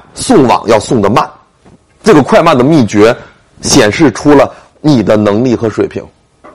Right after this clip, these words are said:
为什么迎来要迎得快？三个原因。对方舟车劳顿，鞍马辛苦。哎，迎来的时候不能安排太多的环节，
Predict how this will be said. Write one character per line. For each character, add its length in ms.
为 320
什 160
么 60
迎 220
来 120
要 120
迎 160
得 60
快？ 220
三 220
个 100
原 180
因。 200
对 180
方 420
舟 240
车 240
劳 220
顿， 280
鞍 140
马 240
辛 260
苦。 260
哎， 80
迎 300
来 220
的 120
时 200
候 240
不 180
能 160
安 160
排 180
太 280
多 180
的 100
环 280
节， 220